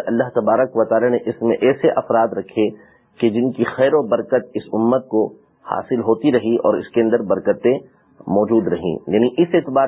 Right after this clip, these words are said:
سے کہ وہ ظاہری طور پر بھی اس، آ، امت کے اندر تشریف فرما رہے۔ حدیث پاک میں یہ ارشاد فرمایا کہ وہ امت کیسے ہلاک ہو سکتی ہے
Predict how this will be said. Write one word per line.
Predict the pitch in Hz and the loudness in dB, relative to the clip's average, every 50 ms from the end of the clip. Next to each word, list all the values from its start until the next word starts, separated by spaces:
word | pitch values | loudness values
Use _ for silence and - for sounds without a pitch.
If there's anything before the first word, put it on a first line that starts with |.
| 127 - | 0 -4
سے | 139 127 131 - - _ _ _ _ _ _ _ - | -6 -6 -6 -8 -16 _ _ _ _ _ _ _ -2
کہ | - 117 120 120 - | 2 2 4 2 0
وہ | - 92 90 113 131 113 104 | -2 -2 0 2 2 2 2
ظاہری | 107 123 123 135 170 180 185 | 0 0 0 0 0 -2 0
طور | 170 180 - - | 0 0 0 0
پر | - - 123 113 | 0 0 -2 -2
بھی | 101 120 123 - | -2 -4 -4 -4
اس، | 104 117 - - | -6 -6 0 2
آ، | 123 127 127 - - 87 | 2 2 2 0 -2 0
امت | 98 92 - 95 104 113 120 127 123 - | 0 0 0 0 0 2 2 2 0 0
کے | - 120 | 0 0
اندر | 107 107 107 107 - - _ _ _ _ | 2 2 0 0 -2 -6 _ _ _ _
تشریف | - 107 - - 113 113 107 - | -8 -6 -2 0 0 0 2 0
فرما | 101 87 92 90 87 | -2 0 0 -2 -2
رہے۔ | 82 82 90 87 85 - - - - _ - - | -2 -2 -2 -4 -4 -4 -12 -20 -20 _ -8 -2
حدیث | 98 117 139 143 - 160 - | 2 2 2 2 2 0 2
پاک | - 143 143 139 - 127 | 2 0 0 0 -4 -6
میں | 135 - | -6 -6
یہ | - 120 127 | -2 -2 -2
ارشاد | 117 120 - 123 117 - | -2 0 0 -2 -2 0
فرمایا | - 110 113 117 120 123 | -2 -2 0 2 2 2
کہ | 120 - 127 | 0 -2 -2
وہ | 117 107 - 117 | -2 -2 -2 -2
امت | 120 123 131 127 - | 0 0 -2 -2 -2
کیسے | - 156 151 - 151 117 113 | -4 -4 -2 -2 -2 0 0
ہلاک | 117 120 120 120 - | 0 0 0 -2 -6
ہو | 104 | -12
سکتی | 101 - - - _ - 117 | -14 -14 -14 -12 _ -4 -4
ہے | 104 95 95 | -2 0 -2